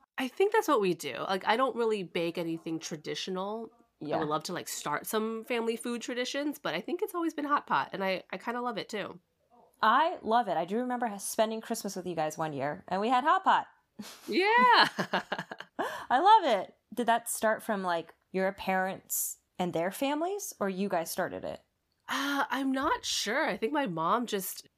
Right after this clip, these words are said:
Speaker 1: she doesn't love to cook. So I think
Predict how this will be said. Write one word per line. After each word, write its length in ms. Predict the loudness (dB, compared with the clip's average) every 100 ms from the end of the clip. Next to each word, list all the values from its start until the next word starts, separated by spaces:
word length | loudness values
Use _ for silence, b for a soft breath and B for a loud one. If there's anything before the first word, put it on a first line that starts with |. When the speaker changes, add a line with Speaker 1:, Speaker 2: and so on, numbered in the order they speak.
| -6
Speaker 1:
she 120 | -2
doesn't 200 | 0 2
love 240 | 2 0 -2
to 80 | -6
cook. 500 | 0 0 -2 -10 _ b b b
So 240 | 0 2
I 120 | 2
think 480 | 0 0 0 -2